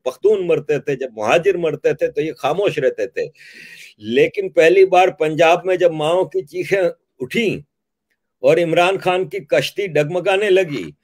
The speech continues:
तो फिर इसको वेस्ट में मौजूद, क्योंकि इमरान खान सेलिब्रिटी है, वेस्ट का ब्लू आइड बॉय है, ऑक्सफोर्ड में पढ़ा हुआ है, इसकी बड़ी, अ,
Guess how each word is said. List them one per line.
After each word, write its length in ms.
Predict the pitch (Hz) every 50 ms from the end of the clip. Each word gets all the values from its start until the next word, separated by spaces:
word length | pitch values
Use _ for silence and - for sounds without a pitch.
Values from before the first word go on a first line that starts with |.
| _ _ _ _ _ _ _ -
तो 180 | 226 226 151
फिर 160 | 143 240 220
इसको 500 | 214 196 - - _ 214 226 226 214 196
वेस्ट 500 | 165 120 98 107 131 190 220 180 - -
में 140 | 196 233 226
मौजूद, 440 | 208 185 175 170 170 175 208 202 143 -
क्योंकि 220 | 196 202 190 214
इमरान 360 | 185 165 147 151 165 180 196
खान 260 | 151 - 196 208 208 170
सेलिब्रिटी 760 | - 143 117 127 151 185 185 175 185 190 - - 185 190
है, 140 | 196 190 180
वेस्ट 340 | 156 123 123 151 151 147 -
का 160 | - 185 185
ब्लू 320 | 165 131 135 165 175 180 175
आइड 280 | 170 180 185 165 -
बॉय 220 | 107 123 139 156 160
है, 260 | 165 185 180 160 147 - - _ _ _ _ _ 104 92
ऑक्सफोर्ड 460 | 101 104 - - - 160 170 170 175
में 120 | 185 170 165
पढ़ा 240 | - 143 139 151
हुआ 300 | 160 175 180 175 170 170
है, 240 | 175 175 170 170 165
इसकी 340 | - 139 131 - _ 175 175
बड़ी, 280 | 156 131 139 170 175 165
अ, 140 | 151 -